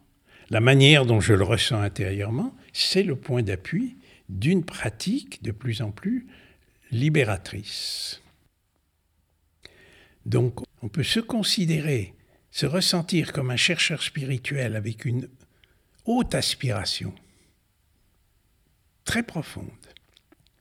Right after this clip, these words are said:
tout en étant médecin, chirurgien, père de famille, mère de famille, euh, artisan,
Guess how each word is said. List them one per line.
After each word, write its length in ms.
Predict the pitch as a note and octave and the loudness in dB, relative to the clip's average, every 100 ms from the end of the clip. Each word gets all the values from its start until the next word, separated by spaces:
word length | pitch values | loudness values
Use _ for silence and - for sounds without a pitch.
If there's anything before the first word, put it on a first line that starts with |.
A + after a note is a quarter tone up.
| _ _ - | _ _ -10
tout 260 | - C4 G#3 | -6 -4 0
en 120 | F3+ | 2
étant 340 | C3 - C3+ | 2 0 -4
médecin, 440 | G#3 G2+ F2+ - C#3+ | -2 -4 -4 -4 -4
chirurgien, 800 | - F#2 F2 F2 E2 G2+ D3 F3 | -4 -6 -8 -10 -6 -4 -2 -4
père 240 | - F#2+ | -8 -10
de 100 | F2 | -10
famille, 540 | E2+ E2+ D2+ A#2 E3+ D#3+ | -8 -10 -6 -2 -2 -2
mère 240 | G#2 F2 | -4 -6
de 100 | E2+ | -6
famille, 800 | E2+ - D#2 E2 A2+ F3 F3 A#2+ | -8 -8 -8 -6 -4 -2 -4 -6
euh, 220 | E2 - - - - - - | -8 -14 -20 -20 -20 -20 -18
artisan, 720 | - - - F#2+ E2+ A2 E3+ | -10 -10 -6 -6 -4 -4 -2